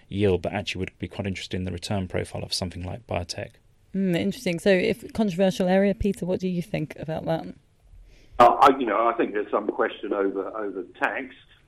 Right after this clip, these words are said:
Speaker 3: uh, in terms of differing, uh, tax rates for income and, and capital gains. But, uh, if you're holding within a tax wrapper, an isa or a, a sip or similar pension product, then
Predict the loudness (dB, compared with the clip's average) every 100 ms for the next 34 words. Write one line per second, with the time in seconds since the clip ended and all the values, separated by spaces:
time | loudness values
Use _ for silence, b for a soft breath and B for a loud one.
0 | _ -2 0 2 0 -4 -2 -2 -2 -4
1 | -4 -4 -6 -6 -6 -6 -6 0 0 0
2 | 0 -2 -2 -6 -6 -4 -2 -2 -2 -4
3 | -6 -6 0 0 2 0 4 4 4 0
4 | 0 2 2 0 0 2 6 6 4 0
5 | 0 2 0 -2 -4 -6 -6 -10 -8 -8
6 | -8 -8 -8 -8 -10 -8 -2 -2 -2 b
7 | b b -4 -2 0 -2 0 2 2 2
8 | 2 2 -4 -20 _ -2 2 2 4 2
9 | 2 0 2 4 2 0 -2 -4